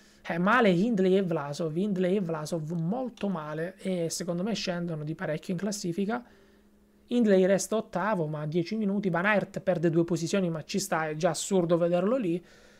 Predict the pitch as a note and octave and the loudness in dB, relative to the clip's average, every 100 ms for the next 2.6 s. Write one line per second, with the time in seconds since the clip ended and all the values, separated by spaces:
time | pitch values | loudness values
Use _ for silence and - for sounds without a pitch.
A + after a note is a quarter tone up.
0 | - G#3+ F3+ E3+ F3 E3 E3+ D3+ - E3 | -4 0 4 2 2 0 0 -4 -4 -4
1 | D#3 E3 - _ _ _ _ - D#3+ - | -4 -6 -12 _ _ _ _ -4 -4 -4
2 | - D3 C#3+ D3 D3 D3+ | -2 0 -2 -6 -8 -8